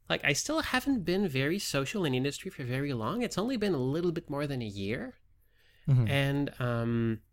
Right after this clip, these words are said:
Speaker 1: mostly, like, I, I have a bunch of folks that I, I know I can rely on and trust.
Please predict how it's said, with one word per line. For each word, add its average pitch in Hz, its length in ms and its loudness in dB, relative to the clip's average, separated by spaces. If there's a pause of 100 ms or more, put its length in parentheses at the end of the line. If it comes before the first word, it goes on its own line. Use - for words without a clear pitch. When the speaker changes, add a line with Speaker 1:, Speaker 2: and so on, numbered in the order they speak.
(920)
Speaker 1:
mostly, 165 600 8
like, 131 220 4
I, 123 320 4
I 127 120 4
have 180 180 4
a 170 60 0
bunch 139 340 0
of 170 60 -2
folks 156 400 -2
that 123 160 0
I, 113 220 0
I 123 100 4
know 143 200 8
I 135 40 4
can 123 200 -6
rely 113 240 -2
on 131 160 0
and 113 120 -2
trust. - 460 -4